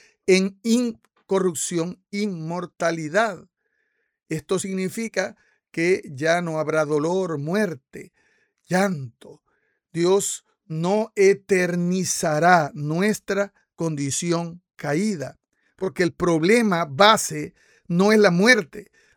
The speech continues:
El problema más profundo que la muerte es el pecado.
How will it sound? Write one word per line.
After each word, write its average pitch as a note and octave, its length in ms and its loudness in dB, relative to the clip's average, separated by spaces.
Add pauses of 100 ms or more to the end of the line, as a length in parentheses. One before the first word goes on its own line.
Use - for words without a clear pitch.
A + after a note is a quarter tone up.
(140)
El F3 140 -6
problema F3+ 420 2
más F#3+ 580 0 (440)
profundo F3+ 640 2
que G#3 100 4
la F3+ 100 4
muerte D3 480 -4
es - 240 -10
el D3+ 180 -2
pecado. C3+ 800 -6